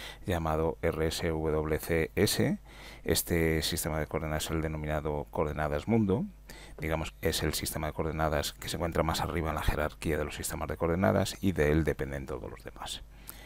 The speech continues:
El sistema de coordenadas mundo, vamos a ver que es muy útil cuando vamos a configurar una célula de fabricación completa en la que intervienen uno o más robots y además ejes externos. Por otro lado, tenemos que cada robot en su base dispone de unas coordenadas locales.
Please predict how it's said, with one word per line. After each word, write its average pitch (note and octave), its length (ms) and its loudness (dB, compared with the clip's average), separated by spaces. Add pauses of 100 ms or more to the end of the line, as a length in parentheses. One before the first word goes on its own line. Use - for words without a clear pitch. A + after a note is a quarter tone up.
(420)
El F2+ 100 -2
sistema D#2+ 340 0
de D#2 80 2
coordenadas E2 500 4
mundo, G#2 400 6
vamos E2+ 240 4
a D#2 60 -2
ver D#2 140 0
que - 160 2
es F2+ 80 6
muy F2+ 200 2
útil F#2+ 340 2
cuando D#2 280 -2
vamos D2+ 280 -4
a - 40 -10
configurar D#2+ 520 -2
una E2 200 2
célula C#2 280 -4
de C#2 60 -2
fabricación D#2 540 -4
completa - 640 0
en E2 80 -4
la D#2 100 -2
que E2 100 -6
intervienen D2+ 680 -4
uno F2 280 0
o - 20 -2
más D2+ 220 -2
robots G2+ 440 2 (120)
y F#2 100 2
además D2+ 320 -2
ejes - 220 -6
externos. - 580 -8 (500)
Por G2 120 4
otro A2 140 6
lado, A#2+ 300 8 (240)
tenemos F2 360 0
que - 120 -4
cada D2+ 220 2
robot F2+ 400 0 (100)
en D#2 500 -4
su C#2+ 380 -6
base A#2+ 540 2 (100)
dispone D#2+ 440 -4
de D2+ 60 -2
unas D2 220 -2
coordenadas C#2+ 460 -2
locales. F2+ 560 0